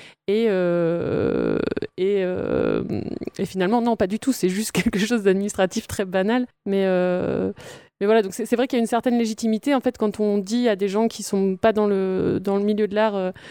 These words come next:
euh, « J'ai, j'ai le statut d'intermittent », ça, ça donne plus de crédibilité, bizarrement. Et, et c'est vrai que pour rebondir sur ce que disait Bruno, il y a, il y a, j'ai l'impression qu'il y a, euh,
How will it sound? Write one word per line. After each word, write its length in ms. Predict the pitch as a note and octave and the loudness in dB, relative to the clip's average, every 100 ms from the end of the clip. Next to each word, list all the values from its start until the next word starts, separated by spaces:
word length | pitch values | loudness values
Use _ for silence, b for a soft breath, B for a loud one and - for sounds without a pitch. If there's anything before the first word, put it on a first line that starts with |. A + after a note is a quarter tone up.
| B B - | B B -4
euh, « 920 | F#3+ F#3 - - - - G1+ - - - - | -2 2 2 0 0 0 0 0 -2 0 -2
J'ai, 220 | - F3+ F#3+ | -2 -2 0
j'ai 160 | F#3 | 2
le 60 | A#3+ | 0
statut 260 | - G#3+ G#3+ | 0 -2 0
d'intermittent », 480 | G3+ G#3 G3+ - A#3+ C#4 | 0 0 0 0 0 0
ça, 180 | - | -2
ça 180 | F#3 G3 | -2 0
donne 340 | F#3+ A#3 A3 G3+ | 2 2 2 -2
plus 240 | - A3+ | -4 0
de 60 | A3 | 2
crédibilité, 520 | A3+ G3 F#3 F3 A3 | 2 0 -2 0 -2
bizarrement. 500 | F#3+ F#3 F#3 G#3 C4 B B B B | 0 -2 0 0 -2 B B B B
Et, 260 | G3+ G3 F#3+ | 0 0 0
et 60 | |
c'est 140 | G3 A3 | -2 -2
vrai 80 | A3+ | -2
que 40 | |
pour 140 | - | -2
rebondir 300 | G#3+ G3+ A3+ | -2 0 0
sur 160 | A#3 A3 | 0 -4
ce 40 | |
que 60 | - | -2
disait 220 | G3+ G#3 | 0 0
Bruno, 300 | G#3 A3 A#3+ | -2 0 0
il 60 | C4 | 0
y 40 | |
a, 100 | G3+ | 0
il 60 | G3+ | 0
y 60 | |
a, 60 | G3+ - - | -4 -6 -10
j'ai 120 | F#3+ | -2
l'impression 260 | G3+ G3+ A#3+ | 0 0 0
qu'il 120 | G#3+ | 0
y 40 | |
a, 40 | F#3 B B B B B | -2 B B B B B
euh, 500 | G3+ G3 F#3 - - | -4 0 0 -2 -4